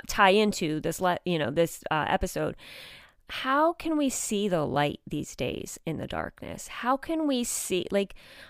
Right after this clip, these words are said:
I, I get it. When somebody reached out to me and when I said, you know, "What do you wanna hear about on the podcast?" And she was just like, "Anything encouraging," because literally everything out there right now is so ugly. I get it. Like,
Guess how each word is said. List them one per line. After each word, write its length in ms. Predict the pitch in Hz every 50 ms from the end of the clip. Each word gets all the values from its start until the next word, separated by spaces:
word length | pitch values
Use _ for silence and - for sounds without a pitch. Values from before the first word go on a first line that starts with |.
| - - _
I, 240 | 254 294 330 330 - -
I 140 | 214 262
get 300 | 294 233 - 202 175 185
it. 120 | 175 151 -
When 120 | - 185
somebody 340 | 190 - 247 233 247 269 262
reached 280 | 240 240 240 233 - 233
out 160 | 196 196 196
to 100 | - -
me 200 | 214 202 196 196
and 80 | 190 175
when 100 | 170 165
I 80 | 170
said, 280 | 175 - - 185 180 170 -
you 80 | 180
know, 100 | 180 165
"What 140 | 156 151 180
do 40 | 180
you 80 | 180 180
wanna 160 | 180 180 180
hear 120 | 196 180
about 120 | 170 175 175
on 60 | 170
the 60 | 165
podcast?" 400 | - - 180 170 - 202 180 -
And 80 | 180 156
she 120 | - 196
was 100 | 185 185
just 160 | - 190 -
like, 140 | - 180 -
"Anything 380 | - 175 175 185 170 - 151 139
encouraging," 640 | 135 - - - - - - - - - - - 180 -
because 280 | 196 - 226 233 185
literally 460 | 190 190 190 185 196 202 202 196 185
everything 420 | - 156 165 170 165 - 175 165 160
out 220 | - - 58 -
there 180 | - - - 60
right 240 | 62 67 80 - -
now 260 | 85 78 67 67 57
is 140 | - - 151
so 220 | - - - - -
ugly. 420 | - 165 165 - - 80 - - - - - - - - - - - - - _
I 120 | - 208 226
get 340 | 190 151 - 180 170 156
it. 180 | 156 - - -
Like, 260 | - 202 202 196 -